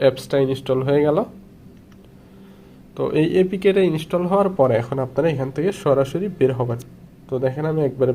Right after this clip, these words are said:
বের হয়ে গেলাম। হওয়ার পরে এখন আপনারা দেখবেন এরকম বাস সিমুলেটর লেখা সম্পূর্ণ নতুন একটা আইকন এখানে চলে আসবে। তো এটা কিন্তু actually আপনার ম্যাপ ডাউনলোডের আইকন। তো এখন আপনারা প্রত্যেকে এই আইকনটাতে একটা ক্লিক করবেন। তো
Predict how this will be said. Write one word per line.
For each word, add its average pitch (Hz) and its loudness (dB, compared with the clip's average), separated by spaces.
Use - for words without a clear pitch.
বের 131 4
হয়ে 139 2
গেলাম। 165 0
হওয়ার 151 2
পরে 127 6
এখন 131 -2
আপনারা 127 0
দেখবেন 139 0
এরকম 160 2
বাস 131 2
সিমুলেটর 147 0
লেখা 143 0
সম্পূর্ণ 147 -4
নতুন 131 0
একটা 143 -4
আইকন 123 2
এখানে 127 0
চলে 131 4
আসবে। 139 0
তো 143 -2
এটা 147 2
কিন্তু 202 0
actually 170 -2
আপনার - -4
ম্যাপ 127 2
ডাউনলোডের 139 4
আইকন। 120 -2
তো - -2
এখন 131 0
আপনারা 180 0
প্রত্যেকে 170 0
এই 135 2
আইকনটাতে 151 0
একটা 127 -2
ক্লিক 143 -2
করবেন। 110 0
তো - -4